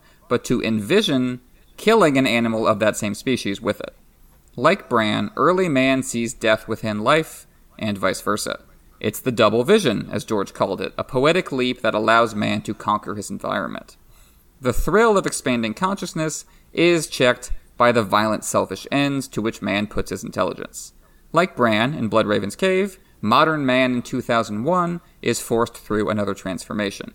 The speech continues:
Dave Bowman journeys beyond the infinite. There, he watches himself die and is reborn as the messianic star child, ready to go home. It's the Odyssey, after all, and Bran is going through the same arc.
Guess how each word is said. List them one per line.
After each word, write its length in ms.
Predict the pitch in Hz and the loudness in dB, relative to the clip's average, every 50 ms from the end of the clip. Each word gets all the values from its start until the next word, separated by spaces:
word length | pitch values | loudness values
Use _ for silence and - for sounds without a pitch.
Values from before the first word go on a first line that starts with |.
| _ _ | _ _
Dave 320 | - 113 113 113 104 - | 0 2 2 2 0 0
Bowman 400 | - 131 151 160 156 151 151 139 | 0 0 0 2 0 -2 -4 -4
journeys 320 | - 113 113 113 113 113 - | -4 -4 -4 -4 -4 -6 -6
beyond 380 | - - 98 98 98 104 - | -8 -8 -6 -4 -4 -4 -6
the 100 | - - | -6 -8
infinite. 380 | 73 - - - 50 50 - - _ _ _ _ _ _ _ _ _ _ - | -8 -10 -10 -8 -10 -10 -10 -12 _ _ _ _ _ _ _ _ _ _ -14
There, 540 | 110 104 117 156 196 214 196 185 202 208 180 - | -10 0 4 4 6 6 4 4 2 0 -2 -2
he 140 | 151 127 | 0 0
watches 400 | 117 110 123 127 123 - 147 - | 2 4 4 4 4 2 -4 -6
himself 440 | - 139 135 - - 143 139 139 - | -6 -8 -8 -2 0 0 0 0 0
die 440 | - 113 110 110 107 107 107 110 110 - - _ - - | 2 4 6 6 6 4 4 0 -4 -10 -18 _ -18 -8
and 140 | - 110 110 | -4 -4 -4
is 120 | 107 98 | -4 -4
reborn 600 | 98 101 117 139 135 135 117 113 113 117 117 110 | -4 0 0 0 0 2 0 2 2 2 0 0
as 80 | 110 113 | -4 -4
the 80 | - 104 | -6 -4
messianic 580 | 104 110 107 - - 107 107 104 104 104 - | -4 -2 -4 -2 -2 -2 -2 0 -2 -2 -4
star 300 | - - - 101 98 90 | -8 -6 -4 -2 -2 -2
child, 540 | - - - 90 87 78 60 52 52 - - - _ | -4 -4 -4 -2 0 -2 -2 -4 -6 -12 -18 -20 _
ready 440 | 107 113 156 190 196 170 170 185 - - _ _ _ _ _ - - - - - | 0 0 2 4 4 2 0 -2 -6 -12 _ _ _ _ _ -20 -20 -20 -10 -8
to 80 | - | -2
go 180 | 131 160 165 160 | 2 4 4 6
home. 320 | 170 208 233 196 - - - - _ _ _ - - | 6 4 2 2 -2 -6 -8 -14 _ _ _ -10 -8
It's 140 | 120 - | -8 -6
the 140 | - 160 160 | -4 0 2
Odyssey, 400 | 196 226 220 190 - 123 117 104 | 2 2 2 2 0 0 2 2
after 320 | 98 107 - - 87 73 76 | 2 0 -2 -4 -2 -2 0
all, 240 | 58 50 50 - _ _ _ - | -2 -2 -4 -8 _ _ _ -4
and 160 | 120 117 104 | -4 -2 0
Bran 240 | 120 117 113 113 123 | 2 2 2 2 0
is 100 | 117 - | -2 -2
going 220 | 113 107 107 113 | -2 -2 -2 -4
through 160 | - - 104 | -6 -8 -8
the 100 | 104 107 | -8 -8
same 280 | - - - - - - - | -10 -10 -12 -12 -10 -4 0
arc. 340 | 143 131 - - - - | 0 0 0 -2 -8 -20